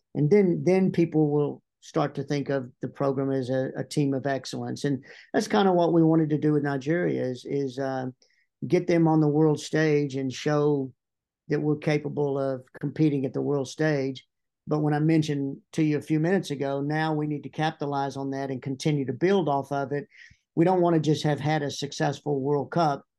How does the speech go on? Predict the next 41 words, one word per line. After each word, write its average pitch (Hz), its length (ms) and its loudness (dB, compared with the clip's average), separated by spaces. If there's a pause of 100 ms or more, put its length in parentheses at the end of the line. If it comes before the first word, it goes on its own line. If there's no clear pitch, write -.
(340)
and 151 140 -2
now 143 240 0
it 143 100 -8
go 143 180 -6
backwards 147 560 -2
again 135 420 -4
and 127 200 -2
we, 135 400 -4 (220)
you 143 80 -4
know, 135 120 -2
we 135 140 0
fall 139 320 0
by 139 220 0
the 135 80 -2
wayside 139 540 0
and 139 100 -4
we 139 100 -4
stay 139 340 -6
forty 143 400 -2
or 131 100 -2
fifty 151 420 -2
in 135 100 -4
the 131 240 -4 (100)
fifa 147 200 -2
rankings. 143 540 -2 (440)
We 170 140 4
wanna 160 220 4
build 175 320 2
on 151 180 2
that, 147 300 -2
so 151 220 -4
when 143 440 -4
people 156 300 0
think 156 300 -2
of 135 140 -2
the 131 160 -4 (560)
top 160 220 0
nations 156 440 0
in 139 80 -2
the 135 80 -2
world 139 520 0